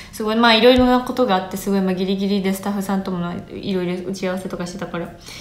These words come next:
ギリギリだったんですけど、間に合うように作ってくださって、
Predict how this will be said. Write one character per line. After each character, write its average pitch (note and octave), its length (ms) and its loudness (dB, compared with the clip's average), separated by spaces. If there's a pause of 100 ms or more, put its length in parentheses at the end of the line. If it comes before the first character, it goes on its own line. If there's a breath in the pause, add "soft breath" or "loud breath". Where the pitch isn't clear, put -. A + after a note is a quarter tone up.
(300 loud breath)
ギ G3+ 120 -2
リ G3+ 100 0
ギ G#3 100 0
リ G#3 100 0
だ G#3 100 2
っ G#3 100 -6
た F#3 100 -2
ん F3 80 -2
で F3+ 80 -4
す F3 100 -10
け F3 120 -6
ど、 F#3 520 -2 (240)
間 G3+ 140 4
に G3+ 160 6
合 G3+ 300 2 (280)
う G3+ 80 0
よ G3 180 6
う G3 40 4
に F3+ 160 0
作 F#3+ 200 -4
っ - 20 -2
て F#3+ 240 -4
く E3+ 100 -8
だ F3+ 140 -2
さ F#3 140 -4
っ - 120 -10
て、 G3+ 680 4